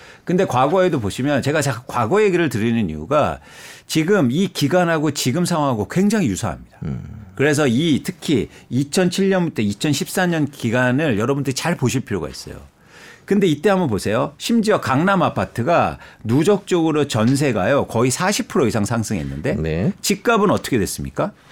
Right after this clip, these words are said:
Speaker 1: 마이너스 십 프로가 빠졌어요, 평균적으로.
Speaker 2: 네. 네.
Speaker 1: 그러니까 전세 가격이 오르더라도 집을 사지 않으면,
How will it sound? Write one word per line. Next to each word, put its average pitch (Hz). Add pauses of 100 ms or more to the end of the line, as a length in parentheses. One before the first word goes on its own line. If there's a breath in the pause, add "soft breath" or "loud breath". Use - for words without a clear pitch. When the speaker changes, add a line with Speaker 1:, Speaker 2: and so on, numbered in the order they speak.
Speaker 1:
마이너스 196
십 -
프로가 160
빠졌어요, 127
평균적으로. 90 (200)
Speaker 2:
네. 85
네. 180 (300 loud breath)
Speaker 1:
그러니까 202 (220 loud breath)
전세 165
가격이 185
오르더라도 104 (340 loud breath)
집을 190
사지 202
않으면, 92